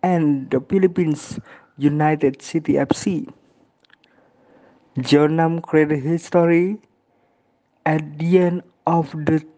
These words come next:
twenty twenty-one by defeating Daegu F C to become the first second division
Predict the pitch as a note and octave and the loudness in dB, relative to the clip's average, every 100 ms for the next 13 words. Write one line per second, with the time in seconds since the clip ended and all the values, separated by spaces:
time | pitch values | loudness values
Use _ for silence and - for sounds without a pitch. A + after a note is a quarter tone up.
0 | - G3 G#3 G3+ G3+ F#3 F3+ E3 E3+ G#3+ | 2 4 4 2 2 2 2 2 0 -4
1 | - - _ _ - G#3+ A3 A3 G#3 G3 | -10 -20 _ _ -2 2 4 4 0 -2
2 | G3+ G#3 G3 F#3 F3 E3+ C#3+ D#3 - D#3+ | -2 -2 0 0 0 0 0 -2 -2 0
3 | B2+ - - G#3 D#3+ F3 D#3+ - F#3 F3+ | 0 -4 -4 -4 0 -4 -2 0 2 2
4 | F3+ E3+ - - F#3 - - G3+ - F3 | 0 -2 2 2 2 -4 -4 -4 -2 -2
5 | E3 D#3 D#3+ - F#3+ | -2 -4 -4 -4 -4